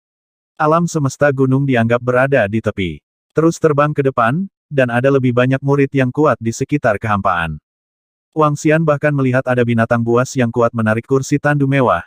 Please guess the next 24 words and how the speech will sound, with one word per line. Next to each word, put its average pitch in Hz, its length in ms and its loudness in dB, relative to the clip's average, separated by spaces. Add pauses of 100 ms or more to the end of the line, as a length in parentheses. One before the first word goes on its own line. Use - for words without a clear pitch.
(200)
dan 123 240 0
ada 110 240 0
keberadaan 113 480 0
di 123 80 -2
tingkat 143 320 -2
keberuntungan 120 560 2
Tianyuan 131 560 2
duduk 110 240 0
di 120 160 -2
kursi 123 400 -2
tandu. 87 480 -2 (720)
Melihat 147 320 2
pesawat 147 480 0
yang 135 140 0
terlihat 123 340 0
seperti 131 400 -2
pesawat 117 400 0
luar 127 240 2
angkasa, 123 560 -2 (160)
mereka 120 480 -2
terbang 123 320 0
dengan 131 240 0
cepat. 98 320 -2 (720)
Sekilas, 135 800 0